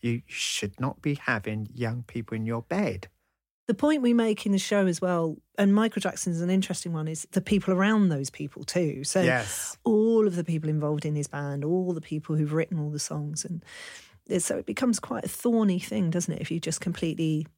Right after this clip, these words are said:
Speaker 2: cancel someone? I mean, I, I don't really feel like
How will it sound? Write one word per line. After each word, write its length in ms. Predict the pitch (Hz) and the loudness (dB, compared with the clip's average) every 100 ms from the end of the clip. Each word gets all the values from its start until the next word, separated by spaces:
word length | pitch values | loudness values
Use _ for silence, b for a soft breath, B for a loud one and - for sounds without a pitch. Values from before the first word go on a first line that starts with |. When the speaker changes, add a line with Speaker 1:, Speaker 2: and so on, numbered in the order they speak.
| _ - | _ -2
Speaker 2:
cancel 340 | 196 175 170 | 0 2 0
someone? 220 | 160 156 | -2 2
I 60 | 202 | 2
mean, 140 | 214 | 2
I, 80 | 226 - | 0 0
I 60 | |
don't 240 | 202 240 240 | 0 0 -2
really 360 | 208 208 240 214 | -2 4 6 4
feel 220 | - 180 | 2 0
like 320 | 156 156 - | 0 -2 -8